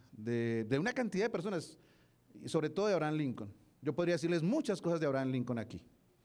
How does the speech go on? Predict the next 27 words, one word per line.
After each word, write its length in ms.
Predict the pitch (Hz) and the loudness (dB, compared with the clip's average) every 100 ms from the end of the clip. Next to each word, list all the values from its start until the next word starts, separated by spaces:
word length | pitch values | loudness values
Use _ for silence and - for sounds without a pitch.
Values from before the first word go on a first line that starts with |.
| _ - _ _ - | _ -20 _ _ -2
pero 140 | 127 | 2
nunca 220 | 135 147 | 2 2
lo 100 | 156 | 0
conocí, 340 | 139 123 165 160 - - - - _ - _ _ | 0 -2 -6 -10 -14 -20 -20 -20 _ -20 _ _
nunca 200 | 131 135 | -6 -2
le 40 | 131 | -2
estreché 300 | - - 110 | -4 -4 -4
la 80 | |
mano, 260 | 120 147 139 - _ _ _ _ _ | -2 -4 -8 -14 _ _ _ _ _
nunca 260 | 143 233 170 | -4 -2 0
hablé 160 | 131 | 0
con 140 | 123 117 | -2 -4
él. 120 | 110 - _ _ _ _ _ _ _ _ _ _ _ _ _ _ _ _ _ _ _ _ _ _ _ | -6 -12 _ _ _ _ _ _ _ _ _ _ _ _ _ _ _ _ _ _ _ _ _ _ _
Pero 160 | 135 135 | 0 2
podría 260 | 131 139 | 2 2
hablarles 580 | 160 170 165 180 175 - | 2 2 2 0 -4 -4
una 240 | 190 196 196 | -2 0 0
hora 200 | 156 123 | 0 0
acerca 340 | 127 123 117 | -2 -2 -2
de 100 | 92 | -2
él, 120 | 92 - - - - - - - _ _ | -8 -16 -20 -20 -20 -20 -20 -20 _ _
anécdotas, 640 | - 123 175 175 202 180 131 | -4 0 0 0 -2 -2 -4
historias 420 | 117 170 175 156 | -4 -2 -2 -2
y 60 | 123 | -4
cosas 320 | 127 113 101 | -6 -6 -8
de 80 | |
él, 100 | 87 | -10